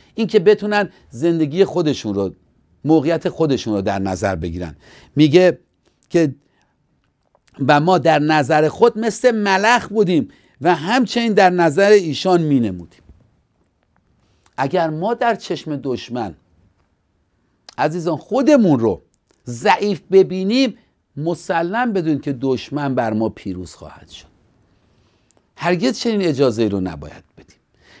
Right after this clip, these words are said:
باید بیستیم سفت و محکم. از این رو تشویقتون می‌کنم، هر صدای منفی رو حتی به شوخی توی خونت، بین دوستت،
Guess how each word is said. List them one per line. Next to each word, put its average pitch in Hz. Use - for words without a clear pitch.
باید 160
بیستیم 226
سفت 262
و 262
محکم. 220
از 143
این 220
رو 214
تشویقتون 196
می‌کنم، 98
هر 202
صدای 208
منفی 190
رو 180
حتی 196
به 170
شوخی 180
توی 202
خونت، 175
بین 202
دوستت، 165